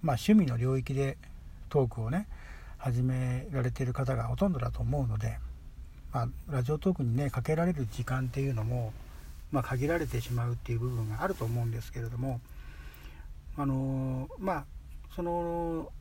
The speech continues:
ラジオトークを始めて、ある程度のところまで来ると、結局十二分間のネタをね、考えなければ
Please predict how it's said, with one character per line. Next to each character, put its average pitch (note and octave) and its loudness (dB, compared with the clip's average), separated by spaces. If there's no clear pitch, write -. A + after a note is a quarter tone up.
ラ D#3+ 2
ジ F3+ -2
オ G3 2
ト G3+ -2
ー - -4
ク C3 -2
を - 0
始 B2+ 0
め C#3+ 4
て、 D3 -2
あ F#3 0
る G3+ 2
程 D#3 4
度 A#2+ 2
の A#2 0
と - -6
こ C#3 2
ろ C#3 2
ま A#2 2
で A2 -2
来 D#3 2
る A#2+ 2
と、 A2 0
結 C#3+ 0
局 E3 4
十 C#3+ 6
二 G#3+ 2
分 A#3 4
間 A#2+ 2
の D#3 4
ネ C3 2
タ C#3+ 2
を C#3+ 4
ね、 F3+ -4
考 D#3+ 4
え F#3 4
な C#3 2
け A#2+ -4
れ A#2 0
ば A2+ -6